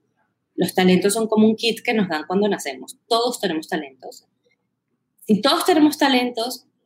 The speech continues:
y, y suscribes los talentos solamente a una hoja de funciones que otra persona hizo,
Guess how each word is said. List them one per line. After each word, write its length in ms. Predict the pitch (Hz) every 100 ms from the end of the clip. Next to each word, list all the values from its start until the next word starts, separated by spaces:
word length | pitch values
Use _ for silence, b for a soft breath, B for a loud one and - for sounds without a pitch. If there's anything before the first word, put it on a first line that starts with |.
| _ _ _ _ -
y, 380 | 226 226 - -
y 160 | 220 214
suscribes 520 | 233 185 - 254 302
los 160 | 311
talentos 520 | - 220 202 214 247 254
solamente 480 | 269 262 262 262
a 20 | 262
una 240 | 254 247
hoja 200 | 247 262
de 40 |
funciones 600 | 254 185 185 185 175 196 -
que 100 | 196
otra 240 | 190 233
persona 380 | 254 - 165 190
hizo, 240 | 170 -